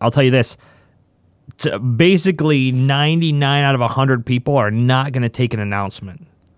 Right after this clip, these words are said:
At that point, you're better off just putting a flyer for what the hell you want in their bag on their way out the door and letting them read it at home, 'cause they're more likely gonna come back and get your subscription that way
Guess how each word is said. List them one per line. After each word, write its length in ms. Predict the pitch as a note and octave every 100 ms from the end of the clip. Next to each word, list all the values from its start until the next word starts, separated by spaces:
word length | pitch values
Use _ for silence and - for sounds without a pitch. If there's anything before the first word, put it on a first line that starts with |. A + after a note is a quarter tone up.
| _
At 140 | B2+ B2
that 220 | G3 G#3
point, 180 | A3 E3+
you're 100 | C#3+
better 220 | D#3 D#3+
off 140 | D#3
just 160 | D3+ -
putting 180 | E3 A#2+
a 60 |
flyer 500 | - - C#3 D#3 C3+
for 180 | - B2
what 160 | A#2 -
the 60 |
hell 140 | A2 B2+
you 100 | A2+
want 240 | A#2 A#2
in 80 | B2
their 120 | G2+
bag 360 | F#2 A#2+ B2 A2+
on 80 |
their 100 | G2+
way 140 | G#2 G#2+
out 120 | G#2+
the 60 | G2
door 360 | G2+ A2+ C#3+
and 160 | B2+ A#2
letting 280 | A#2 B2+ B2
them 220 | A2+ A2
read 240 | A2 B2
it 160 | A#2+ F#2
at 140 | G2+
home, 340 | G#2 A2 C#3+ F3+
'cause 180 | C#3
they're 120 | A2 A#2
more 320 | A#2+ F3+ F#3
likely 340 | D#3+ D#3 D#3
gonna 160 | C#3+ C3+
come 220 | B2+ C3
back 240 | A#2+ B2 B2+
and 140 | A#2
get 60 | A#2
your 120 | B2
subscription 680 | - G2+ - B2 - C#3+ A2
that 220 | A2 A#2+
way 260 | D#3+ F3+ A3